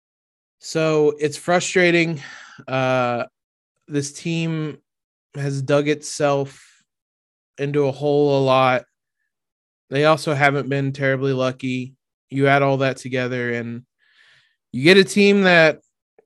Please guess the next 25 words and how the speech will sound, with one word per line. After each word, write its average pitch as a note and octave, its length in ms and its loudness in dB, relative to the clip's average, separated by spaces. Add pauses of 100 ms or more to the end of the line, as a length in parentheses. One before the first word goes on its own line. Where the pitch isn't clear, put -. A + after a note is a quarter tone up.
(600)
is C3 320 -4 (800)
two F3+ 160 -2
and F3+ 80 0
a F3 40 0
half E3+ 260 0
games E3+ 280 -4
up E3 220 -2
on D#3+ 140 -6
the D3+ 80 -4
Spurs D#3+ 460 -4
in D#3+ 60 -10
the D3 80 -8
play-in D#3+ 360 -8
game E3 320 -6
with C#3 260 -4 (680)
eleven D3+ 380 2
games D#3 300 -2
to C#3+ 100 -2
go, D#3+ 320 2
and D3+ 120 -2
you're, C3 420 -2 (840)
you're C#3 100 -8
trying F3 220 0
to D3 60 -4
figure D#3+ 340 -2